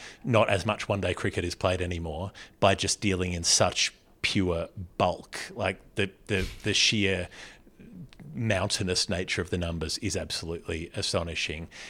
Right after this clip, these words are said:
And I think people forget about it. You know, but we were talking about being at the Australia, um, India game the other night and how it's ten to one in the crowd for Virat shirts versus Rohit shirts, which, which is not a scientific measure. Um, it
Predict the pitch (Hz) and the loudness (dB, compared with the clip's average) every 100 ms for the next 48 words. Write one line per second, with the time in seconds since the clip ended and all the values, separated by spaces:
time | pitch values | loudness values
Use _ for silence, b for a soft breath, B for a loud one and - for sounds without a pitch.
0 | B 123 110 104 101 - - B B - | B 4 6 6 2 -2 -12 B B 0
1 | 135 185 156 190 202 190 170 160 147 92 | 2 2 4 4 6 2 6 4 6 2
2 | 87 87 117 110 104 117 113 117 120 113 | 0 -2 0 2 2 2 2 4 2 2
3 | 127 117 117 110 107 - 110 104 104 107 | -2 0 2 0 0 0 2 2 0 -2
4 | - 107 101 98 101 - 101 92 98 110 | 2 2 4 4 2 0 0 0 0 -2
5 | 98 95 92 98 95 95 90 95 95 - | 2 2 4 4 4 2 2 2 2 0
6 | 92 98 92 90 B B - - - 147 | 2 6 6 6 B B -2 0 6 8
7 | 123 113 107 104 98 - 101 95 - 87 | 8 6 6 4 2 4 6 6 2 0
8 | 101 98 - - 95 - 98 90 98 95 | 2 2 2 2 2 2 0 0 0 0
9 | 95 95 - 104 95 - 104 - B B | 0 2 0 0 -2 -2 -2 -4 B B
10 | 175 185 214 165 - 131 104 - 123 113 | 4 4 6 6 8 8 6 4 2 2
11 | 104 107 107 92 95 B B - 95 95 | 2 4 4 2 -2 B B 2 4 4
12 | 98 - 120 | 0 -4 -4